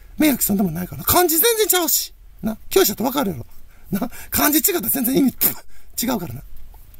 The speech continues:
わかるっすよな、こんなんてな。ズヌヌヌヌヌヌヌ。な、今入っていったやろ、なんか。あいつの、あの、あの、お尻の穴の中。あ、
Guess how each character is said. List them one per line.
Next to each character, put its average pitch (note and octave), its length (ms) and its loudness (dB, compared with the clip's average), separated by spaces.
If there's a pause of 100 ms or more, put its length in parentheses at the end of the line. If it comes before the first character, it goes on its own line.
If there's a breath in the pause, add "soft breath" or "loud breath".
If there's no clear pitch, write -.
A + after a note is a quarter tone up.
(880)
わ C3 100 -2
か C#3 80 2
る - 40 2
っ - 40 4
す - 60 2
よ F3+ 60 -2
な、 A2+ 60 0
こ E3+ 100 -8
ん D3 60 -8
な B2 80 -10
ん - 20 -12
て - 80 -6
な。 G#2 80 -4 (240)
ズ A2 260 2
ヌ D#4 120 8
ヌ C#4+ 120 2
ヌ B3 100 2
ヌ A3 80 2
ヌ G3+ 100 -2
ヌ F#3+ 100 0
ヌ。 F3+ 140 -4 (260 soft breath)
な、 A3+ 120 -2
今 A#3 120 6
入 F3+ 80 -6
っ - 40 -8
て - 100 -4
い - 20 0
っ - 40 -10
た - 100 -12
や - 80 -12
ろ、 B2 60 -12
な A2+ 80 -10
ん A2 60 -6
か。 - 80 -14 (680 soft breath)
あ A#2 100 -2
い - 60 -2
つ F3 100 -2
の、 F3 60 -2
あ G#2+ 200 -6
の、 D#3 80 -8 (120)
あ - 40 -6
の、 C#3 280 -10
お A2+ 80 -4
尻 D#3 220 2
の D#3 100 -4
穴 A#2+ 80 -8
の A#2+ 80 -8
中。 - 220 -10
あ、 - 120 4